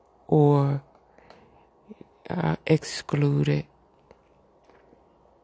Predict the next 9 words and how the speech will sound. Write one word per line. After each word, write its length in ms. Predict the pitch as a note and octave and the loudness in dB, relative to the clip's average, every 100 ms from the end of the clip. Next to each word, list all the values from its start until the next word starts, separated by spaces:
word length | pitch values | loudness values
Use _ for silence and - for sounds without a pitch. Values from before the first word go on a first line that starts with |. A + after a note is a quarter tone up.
| _ _ _ _ _ _ _ _ _ _ _ _ _ _ _ _ _ - - _ _ | _ _ _ _ _ _ _ _ _ _ _ _ _ _ _ _ _ -20 -20 _ _
This 380 | E3 D#3+ - - | 4 4 4 4
revelation 720 | D#3+ C#3+ C#3+ D3 D3+ - D#3 | 4 4 2 0 0 0 0
contradicts 960 | - - D#3+ D#3+ - D#3 - E3 D#3 - | -2 -2 0 0 -2 -4 0 0 2 -2
statements 800 | - - D#3+ D#3 - D3+ D3+ - - - - - - _ - | -4 0 0 0 0 -2 -2 -6 -14 -20 -20 -20 -20 _ 0
made 340 | D#3 C#3+ C#3 | 4 4 2
by 180 | D#3 D#3+ | 0 0
Cameron 800 | - - D3+ C#3+ C#3+ C#3+ D3 D3 | -2 -2 0 0 0 0 0 2
last 440 | D3+ D3+ D#3+ - | 2 2 0 -2
Wednesday. 800 | D#3 D#3 D3+ D3+ - D#3+ D#3 D#3 | 0 0 0 -2 -6 -4 -4 -6